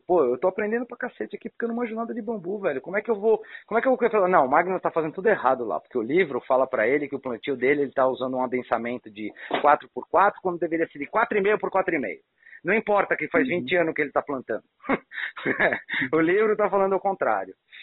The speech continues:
Speaker 1: E aí eu quero entrar num,
Speaker 2: Uhum.
Speaker 1: num, num outro assunto, que é o do Gal-, do Galdino, quando eu conseguir fazer a entrevista, eu vou publicar também, vou contar sete consoantes. Você, co-, você, é,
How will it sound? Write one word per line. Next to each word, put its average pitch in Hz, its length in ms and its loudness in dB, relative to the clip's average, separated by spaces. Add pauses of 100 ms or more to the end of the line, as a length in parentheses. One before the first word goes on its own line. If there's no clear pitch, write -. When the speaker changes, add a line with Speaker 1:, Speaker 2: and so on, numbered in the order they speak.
Speaker 1:
E 214 120 0
aí 220 140 4
eu 277 80 2
quero 247 180 0
entrar 208 260 0
num, 185 120 -6
Speaker 2:
Uhum. 151 100 -10
Speaker 1:
num, 143 420 -8
num 143 200 -6
outro 170 260 -2
assunto, 175 420 -8
que - 80 -6
é 139 140 0
o 151 60 -4
do 131 340 -10
Gal-, 131 320 0
do 127 80 -6
Galdino, 123 360 -4
quando 127 180 -8
eu 127 100 -6
conseguir 120 340 -14
fazer 117 200 -10
a - 20 -10
entrevista, 107 380 -14
eu 120 40 -14
vou 113 120 -12
publicar 110 400 -8
também, 117 180 -14
vou 104 100 -18
contar 110 260 -6 (760)
sete 127 200 -4
consoantes. 120 460 -8 (720)
Você, 254 640 0
co-, - 220 -4
você, 214 260 0
é, 190 840 2